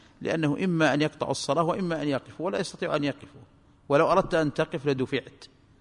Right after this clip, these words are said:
فهي ليس هناك شيء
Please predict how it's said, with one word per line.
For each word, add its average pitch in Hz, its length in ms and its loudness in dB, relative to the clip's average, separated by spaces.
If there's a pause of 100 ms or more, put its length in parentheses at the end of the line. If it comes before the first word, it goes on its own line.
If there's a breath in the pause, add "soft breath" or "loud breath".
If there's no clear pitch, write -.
(560 soft breath)
فهي 131 1120 -2
ليس 175 260 2
هناك 135 300 -2
شيء 127 320 -4